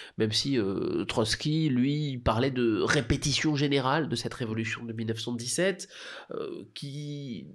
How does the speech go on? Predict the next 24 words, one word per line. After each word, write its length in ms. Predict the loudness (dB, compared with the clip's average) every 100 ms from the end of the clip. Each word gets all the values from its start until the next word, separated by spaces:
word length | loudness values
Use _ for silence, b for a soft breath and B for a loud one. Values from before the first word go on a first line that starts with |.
| -8
enfin, 160 | -6
dans 140 | 0 0
laquelle, 340 | 2 4 4
en 80 | 2
tout 140 | 0
cas, 240 | 2 2 2
la 100 | -2
révolution 420 | -4 -2 0 0
de 60 |
mille 100 | 2
neuf 120 | 2 2
cent 120 | 0
cinq, 300 | 2 0 0
il 80 | 2
avait 160 | 2
vu 320 | 2 2 0 B B B _ _ _ _
la 120 | 0
révélation 1000 | 2 4 4 4 2 0 0 0 0 0 0
du 240 | -2 2
potentiel 500 | 2 4 4 6 4
révolutionnaire 680 | 4 4 4 4 4 4 0
du 100 | -2
peuple 260 | -2 0 0
russe. 380 | 0 -4 -12